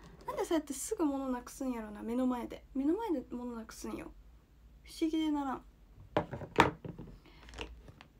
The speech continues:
よいしょー。ケロンさん、ギフトありがとう。あ、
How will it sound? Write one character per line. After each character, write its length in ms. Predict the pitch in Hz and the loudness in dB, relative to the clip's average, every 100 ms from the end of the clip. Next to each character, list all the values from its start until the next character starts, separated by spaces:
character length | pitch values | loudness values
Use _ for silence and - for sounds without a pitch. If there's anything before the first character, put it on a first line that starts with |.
| - | -6
よ 100 | 403 | -2
い 60 | 403 | 2
し 100 | 381 | 4
ょ 920 | 359 339 311 277 247 92 175 - - | 6 6 6 6 2 -2 -4 -6 -8
ー。 40 | - | -2
ケ 100 | - | 4
ロ 160 | 554 508 | 4 6
ン 40 | |
さ 180 | 480 381 | 8 10
ん、 80 | 277 | 10
ギ 100 | 277 | 6
フ 60 | |
ト 100 | 254 | 2
あ 60 | 247 | 2
り 100 | 254 | 2
が 140 | 247 | 0
と 680 | - 285 294 294 294 294 302 | 2 2 4 4 4 4 4
う。 40 | |
あ、 160 | - | 4